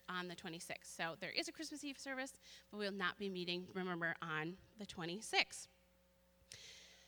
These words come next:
So I also want to welcome anyone who is new in the room today. Um, this might not be what you expected coming in today, um, but I hope you do feel truly welcomed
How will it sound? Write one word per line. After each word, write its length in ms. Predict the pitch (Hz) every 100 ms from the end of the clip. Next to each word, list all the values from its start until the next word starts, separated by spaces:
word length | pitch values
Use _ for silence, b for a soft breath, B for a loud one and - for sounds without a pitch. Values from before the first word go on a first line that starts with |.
| B B - -
So 200 | - 320
I 80 | 302
also 300 | 320 381 392
want 280 | 339 330 - -
to 340 | 320 320 302 269 B
welcome 380 | 254 269 285 294 -
anyone 560 | 214 247 269 269 277 277
who 360 | 285 262 240 -
is 280 | 208 208 208
new 260 | 208 214
in 140 | 240 254
the 100 | 254
room 180 | 254
today. 400 | 269 247 220 233 -
Um, 260 | 208 185 190
this 220 | 208 -
might 460 | 226 220 208 254 - B B B
not 220 | 233 202
be 100 | 254
what 140 | 226 214
you 100 | 208
expected 520 | - - 302 - 302
coming 280 | - 226 214
in 200 | 226 254
today, 600 | 262 247 240 226 226 226 B B B -
um, 220 | 208 202
but 120 | 190
I 60 | 202
hope 300 | - 233 226
you 100 | 214
do 160 | 202
feel 280 | 208 220 185
truly 360 | 185 - 302 294
welcomed 540 | 233 220 233 220 226